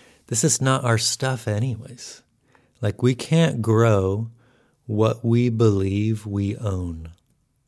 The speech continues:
The Hebrew word for owner is Baal. Yeah, I think you've heard that word before. The Hebrew word for owner is Baal. When we believe we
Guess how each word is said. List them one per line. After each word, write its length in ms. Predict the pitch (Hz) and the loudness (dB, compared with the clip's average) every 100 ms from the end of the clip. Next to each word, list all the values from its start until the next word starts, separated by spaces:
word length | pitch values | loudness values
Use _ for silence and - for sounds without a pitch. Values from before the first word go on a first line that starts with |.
| _ _ _ _ _ _ _ | _ _ _ _ _ _ _
The 100 | 117 | -4
Hebrew 540 | 113 147 160 160 160 | -2 2 2 4 2
word 360 | 120 117 113 104 | 4 4 4 2
for 360 | - - 107 - | -2 -4 -4 -6
owner 580 | - 113 113 92 85 110 _ _ _ _ _ _ _ - | 0 4 4 2 -4 -8 _ _ _ _ _ _ _ -4
is 240 | 107 104 | 0 0
Baal. 840 | 90 85 95 101 104 95 82 - _ _ _ _ _ _ _ - | -4 -4 -4 -2 -4 -4 -6 -14 _ _ _ _ _ _ _ -4
Yeah, 240 | 110 135 - _ _ _ _ _ _ _ - | -4 -4 -12 _ _ _ _ _ _ _ -8
I 80 | 104 | -6
think 180 | 117 117 | -6 -6
you've 140 | 113 | -6
heard 200 | 135 117 | -6 -4
that 180 | 123 135 | -4 -4
word 160 | 95 | -6
before. 380 | 87 - 90 110 - _ _ _ _ _ - | -6 -8 -6 -6 -8 _ _ _ _ _ -12
The 100 | 92 | -12
Hebrew 480 | - 120 127 147 139 | -4 -2 0 2 4
word 260 | 123 117 | 6 4
for 240 | 113 107 107 | 4 -2 0
owner 440 | 110 101 92 95 _ _ - | 0 0 -2 -8 _ _ -4
is 220 | 101 95 | -4 -4
Baal. 600 | 92 95 95 98 101 87 | -6 -4 -2 -4 -4 -4
When 220 | 90 90 | -6 -2
we 200 | 107 127 | 0 0
believe 800 | 120 143 127 139 139 110 98 - | 4 2 4 0 2 2 2 -2
we 260 | 117 117 | -4 -4